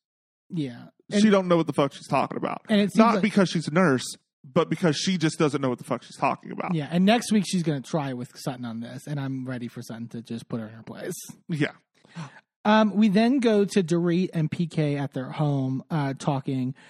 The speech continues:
Speaker 1: and, uh, Dorit, uh, ba-, Dorit's basically talking about, talk,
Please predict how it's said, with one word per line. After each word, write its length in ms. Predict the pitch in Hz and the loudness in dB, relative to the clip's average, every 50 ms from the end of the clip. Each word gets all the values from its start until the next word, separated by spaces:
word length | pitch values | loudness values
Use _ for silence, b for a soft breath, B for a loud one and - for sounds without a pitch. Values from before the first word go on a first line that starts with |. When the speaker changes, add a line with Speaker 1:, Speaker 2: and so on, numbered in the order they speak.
| B B B B - | B B B B -2
Speaker 1:
and, 300 | - 180 165 156 156 160 | 0 2 4 4 2 2
uh, 320 | - - 170 160 156 151 | 0 0 -2 0 0 -2
Dorit, 520 | 143 143 - 165 165 160 156 156 151 151 - _ | -2 -2 0 0 2 2 2 2 0 -2 -4 _
uh, 340 | - 170 147 139 135 131 131 - _ _ _ _ _ _ _ _ - | -6 -6 -4 -4 -4 -6 -8 -10 _ _ _ _ _ _ _ _ -8
ba-, 260 | 180 180 214 208 - | -4 -2 -2 0 -2
Dorit's 460 | 208 180 175 233 240 254 277 262 - | -4 -2 2 4 4 4 4 2 2
basically 360 | - 240 220 196 202 214 196 | 2 2 4 4 4 2 2
talking 380 | 180 - 185 180 170 165 185 165 | 2 2 2 2 2 2 0 0
about, 320 | 160 151 151 - - 165 | 0 -2 -4 -8 -10 -10
talk, 280 | - 185 165 156 156 - | -6 -6 -6 -6 -8 -12